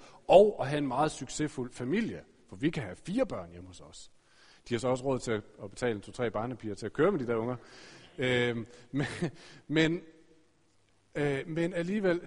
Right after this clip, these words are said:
det at få børnene, det er et udtryk for, at jeg har styr på mit liv. Så på den ene side, en god idé at gøre sig umage med børneopdragelsen, når man har den.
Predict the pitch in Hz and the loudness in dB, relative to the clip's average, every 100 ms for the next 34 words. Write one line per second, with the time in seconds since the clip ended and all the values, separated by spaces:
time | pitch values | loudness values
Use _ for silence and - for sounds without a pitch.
0 | - 185 180 143 160 165 160 - 208 139 | 0 2 2 -2 -2 -2 -2 0 0 0
1 | 110 110 151 151 160 123 123 143 120 - | -6 -6 -2 -2 -2 -4 -6 -6 -8 -10
2 | _ - 175 - 147 - 151 147 143 117 | _ -10 -10 -6 -8 -4 -2 -2 -4 -8
3 | - _ _ - 143 160 - 196 170 160 | -10 _ _ -6 -4 -4 -6 -8 -6 -6
4 | 180 233 - - _ _ _ _ _ _ | -6 -8 -10 -20 _ _ _ _ _ _
5 | _ _ _ _ _ _ _ _ - - | _ _ _ _ _ _ _ _ -12 0
6 | 185 175 156 151 165 165 196 220 - 185 | 6 8 8 4 0 2 2 0 -2 -2
7 | 185 - 147 240 254 202 185 202 196 - | -4 -8 -2 2 2 2 2 2 0 -10
8 | - 135 143 131 165 180 190 165 139 139 | -8 -2 0 0 -4 -4 -2 0 0 -4
9 | - - - 117 147 170 139 135 123 - | -12 -12 -8 2 4 4 0 0 -2 -2
10 | 127 117 117 175 127 | -6 -6 -2 -2 -2